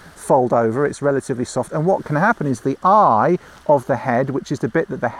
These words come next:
the helve or the handle goes through, can become distorted. And the, if the shape of that eye changes, then that can change the area of contact between the head and the handle, and the,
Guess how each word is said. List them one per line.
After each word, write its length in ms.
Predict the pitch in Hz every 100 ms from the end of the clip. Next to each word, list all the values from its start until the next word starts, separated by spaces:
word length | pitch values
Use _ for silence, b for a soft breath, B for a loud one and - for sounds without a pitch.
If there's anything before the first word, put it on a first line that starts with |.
| - -
the 120 | 120
helve 320 | 151 170 156
or 60 | 123
the 100 | 120
handle 340 | 175 185 147
goes 300 | 131 117 113
through, 320 | - 120 127 B B -
can 160 | 220
become 380 | 208 - 185 156
distorted. 760 | 139 - - 214 214 - 110 - B B B _ _ - -
And 140 | 147
the, 160 | 143 -
if 140 | 165
the 80 | 170
shape 380 | - 196 214 -
of 80 | 156
that 180 | 151 151
eye 260 | 151 139
changes, 720 | 117 - 208 233 208 131 127 - B B
then 160 | 190 180
that 180 | 160
can 240 | - 170 160 - 170 165 - -
change 440 | 180 165 156 151
the 220 | 156 143 - B B -
area 280 | 151 151 131
of 80 | -
contact 600 | - 190 - 143 - -
between 380 | 139 - 143 127
the 80 |
head 340 | 120 147 135 -
and 160 | 123 113
the 60 | 113
handle, 460 | 165 185 190 185 B B
and 180 | 143 139
the, 180 | 139